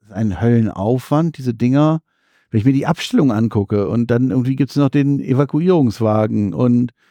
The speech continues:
dies und jenes und welches und also die Original G-F-K-Verkleidung dieser Dinger sah auch anders aus. Dass man jetzt vorne und hinten, äh, d-, d-, der Abstellhaken rausguckt,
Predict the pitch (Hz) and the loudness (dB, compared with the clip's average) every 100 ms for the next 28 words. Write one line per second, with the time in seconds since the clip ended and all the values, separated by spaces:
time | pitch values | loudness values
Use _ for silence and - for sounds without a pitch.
0 | _ _ _ _ 151 160 135 143 135 170 | _ _ _ _ -6 -4 0 0 2 0
1 | 156 143 143 156 175 135 92 - 127 - | 2 0 2 2 2 0 -2 -2 -2 -4
2 | - _ _ _ _ _ _ _ _ _ | -14 _ _ _ _ _ _ _ _ _
3 | _ _ _ _ _ _ _ _ _ 143 | _ _ _ _ _ _ _ _ _ -2
4 | 147 135 107 107 107 123 151 175 156 - | -2 -2 -4 -2 2 4 4 4 2 -4
5 | _ _ _ _ _ - 139 127 - 131 | _ _ _ _ _ 0 2 2 2 2
6 | 120 117 123 120 117 107 117 113 107 120 | 2 2 4 4 2 0 0 0 0 0
7 | 95 123 131 120 101 101 104 95 - 131 | 0 2 2 2 0 -2 -2 -4 -8 -4
8 | 127 120 - 135 139 135 120 139 165 139 | 0 -2 0 0 2 4 2 0 0 -2
9 | - _ _ _ _ - - - - 87 | -2 _ _ _ _ -8 -4 -2 -4 -6
10 | 90 71 80 135 135 - - - 117 185 | -6 -6 -2 0 0 0 0 2 0 0
11 | 135 107 123 - 160 - - | 0 0 0 0 -4 -4 -16